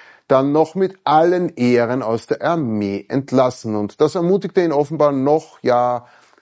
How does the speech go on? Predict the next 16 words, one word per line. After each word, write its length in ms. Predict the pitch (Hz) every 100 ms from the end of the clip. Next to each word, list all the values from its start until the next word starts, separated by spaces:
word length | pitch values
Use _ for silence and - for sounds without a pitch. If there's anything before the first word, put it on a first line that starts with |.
| _ _ - -
begann, 720 | 143 139 135 151 151 147 135 110
er 100 | 110
ban-, 380 | 143 143 127 -
begann 260 | 135 135 147
er 80 |
fleißig 480 | 135 139 135 151 143
zu 140 | - 127
publizieren 720 | 139 135 123 - 151 170 165
über 120 | 143
seine 240 | 139 135
satanische 720 | - 131 - 131 151 139 131
Sichtweise, 680 | - - 170 - 151 139 143
und 80 | 135
er 120 | 135
starb 260 | 175 165 -
zweitausendneunzehn. 840 | 185 180 165 160 139 156 135 104